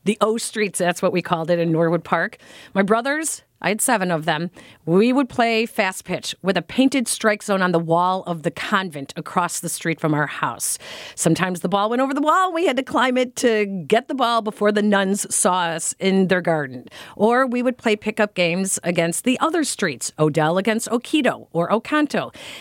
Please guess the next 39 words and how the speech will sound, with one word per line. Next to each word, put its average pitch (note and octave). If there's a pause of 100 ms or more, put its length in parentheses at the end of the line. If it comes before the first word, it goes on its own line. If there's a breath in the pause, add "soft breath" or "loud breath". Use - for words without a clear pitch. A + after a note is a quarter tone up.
(140 loud breath)
My G#3
mom C4
would C#4+
say F#3+ (180)
to -
my G#3+
brothers, D#3
"Take G#3+
your C4
sister A#3
with G3+
you." C3+
So -
I F3+
was E3
either D#3
the C3+
back C3
girl D4+ (200)
or F3
I G#3
was G#3+
thrown A3+
into A3+
right A3+
field C4
on A3
a G#3+
lucky A#3
day. C#4+ (400 loud breath)
We B3+
played C#4
on B3+
cement A#3+
diamonds G3
in G3
the F3+
parking F3
lot. C#3+